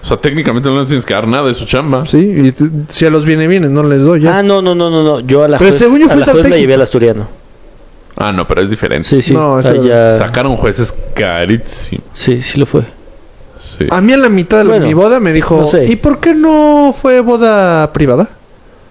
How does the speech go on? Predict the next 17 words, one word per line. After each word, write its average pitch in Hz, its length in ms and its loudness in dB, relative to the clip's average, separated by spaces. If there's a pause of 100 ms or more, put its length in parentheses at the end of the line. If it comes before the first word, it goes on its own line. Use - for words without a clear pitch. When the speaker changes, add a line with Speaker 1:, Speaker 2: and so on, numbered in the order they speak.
(280)
Speaker 2:
Yo, 160 140 2
"Puede", 233 340 0 (180)
así 160 220 -2
como 147 240 0
que 139 80 -2
le 151 80 2
hice 165 120 2
la 139 80 0
cara 147 200 2
de, 127 240 2 (200)
"Eh, 160 300 0 (180)
ahorita". 156 300 -2
Speaker 1:
Cállese 151 380 -2
y 98 60 0
siga. 98 300 -2
Speaker 2:
Sí. - 180 -2
Speaker 1:
<laughs> 185 60 0